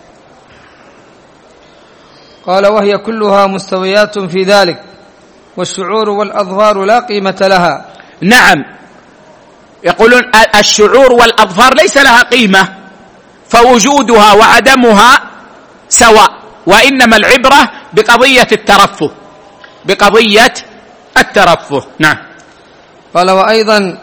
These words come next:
Speaker 1: إنما الإتلاف الذي يستوي فيه الأهل وغيره في حقوق الآدميين."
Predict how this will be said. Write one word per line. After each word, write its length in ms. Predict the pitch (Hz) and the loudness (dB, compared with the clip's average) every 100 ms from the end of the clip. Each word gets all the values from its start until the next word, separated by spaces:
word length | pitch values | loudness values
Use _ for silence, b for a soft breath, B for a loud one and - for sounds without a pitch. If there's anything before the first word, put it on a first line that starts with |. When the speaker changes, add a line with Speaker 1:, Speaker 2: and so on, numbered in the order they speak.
| 202 | -10
Speaker 1:
إنما 300 | 214 214 202 | -8 -4 -6
الإتلاف 560 | 190 190 185 220 208 | -6 -14 -4 -2 -2
الذي 420 | 202 196 196 190 | -4 -8 -6 -4
يستوي 480 | 196 202 - 208 196 | -6 -8 -8 -6 -6
فيه 300 | 185 220 180 | -8 -12 -8
الأهل 440 | 190 - 202 202 202 | -10 -6 -4 -4 -4
وغيره 760 | 190 180 202 208 208 180 180 | -4 -4 -4 -6 -6 -6 -6
في 60 | 196 160 | -10 -10
حقوق 320 | 185 202 196 | -8 -8 -8
الآدميين." 920 | 196 185 185 175 175 180 190 220 220 | -10 -8 -8 -6 -8 -6 -4 -4 -4